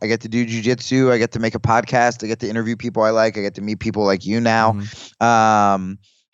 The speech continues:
Speaker 1: and, uh, got a dope cat. You know, it's, uh, it's good, man. I, I honestly, I walk around happier. I walk around more confident. I smile at strangers more. Like,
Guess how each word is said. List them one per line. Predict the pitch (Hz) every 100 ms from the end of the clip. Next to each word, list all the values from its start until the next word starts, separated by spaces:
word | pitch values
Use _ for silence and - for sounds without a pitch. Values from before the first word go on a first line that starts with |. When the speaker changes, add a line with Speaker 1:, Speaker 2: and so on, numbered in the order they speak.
| -
Speaker 1:
and, | 120 117 113 110
uh, | 107 107 104 101 98
got | 104 101
a |
dope | 98 104 -
cat. | 113 110 110 107 _ -
You | 120
know, | 113 107 113
it's, | 120 117 -
uh, | 123 123 120 -
it's | 127 -
good, | - 135 131 90
man. | 87 98 107
I, | 107 110
I | 110 113
honestly, | 110 123 131 123 107
I |
walk | 104 95 107 -
around | 107 104 104 104 95 _ _ _
happier. | - - 95 104 85 85 82 76 -
I | 95
walk | 95 98 101
around | 98 95 95 92 95 - _ -
more | 98 101
confident. | - 98 95 90 82
I | 87
smile | 92 - 92 85 95 98
at | 92 -
strangers | - 90 92 90 82
more. | 82 87 85 80
Like, | 67 87 90 -